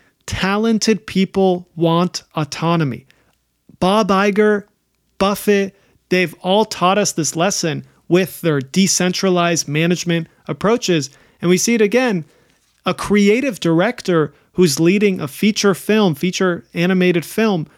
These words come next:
for Pixar, they want autonomy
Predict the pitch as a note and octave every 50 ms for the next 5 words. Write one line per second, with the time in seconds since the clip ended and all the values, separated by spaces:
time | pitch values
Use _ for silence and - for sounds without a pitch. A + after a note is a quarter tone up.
0 | _ _ _ - - E3+ - - - - A#3 A#3+ - - - F3+ D#3+ D3+ C#3 C3+
1 | _ _ _ _ _ - F#3+ A3+ C4+ C4+ C4 B3 A#3+ A#3 - _ - F3+ - -
2 | - F3+ G3 A#3 B3+ B3 G3+ F#3 E3 D#3 D3